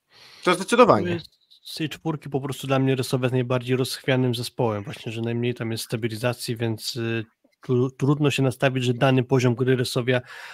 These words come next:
Speaker 2: zaprezentuje. Jakiś potencjalny kłopot jeszcze dla Trefla, bo mówimy o tym, że są dobrzy w ograniczaniu skuteczności rywala, tylko że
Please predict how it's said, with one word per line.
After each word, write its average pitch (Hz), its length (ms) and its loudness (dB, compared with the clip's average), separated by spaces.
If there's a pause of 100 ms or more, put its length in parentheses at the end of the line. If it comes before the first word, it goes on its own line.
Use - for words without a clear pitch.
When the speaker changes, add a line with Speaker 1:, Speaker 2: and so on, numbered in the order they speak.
(120)
Speaker 2:
zaprezentuje. 117 720 0 (360)
Jakiś - 340 -6
potencjalny 135 640 0
kłopot 131 380 0
jeszcze 123 200 -2
dla 120 100 -2
Trefla, 135 360 -2
bo 123 140 -2
mówimy 123 380 4
o 127 60 4
tym, 127 160 2
że 127 300 2 (160)
są 135 220 0
dobrzy 127 360 2
w 123 60 -6
ograniczaniu 127 580 4
skuteczności 127 640 -4
rywala, 120 320 4
tylko - 180 -10
że 123 220 -2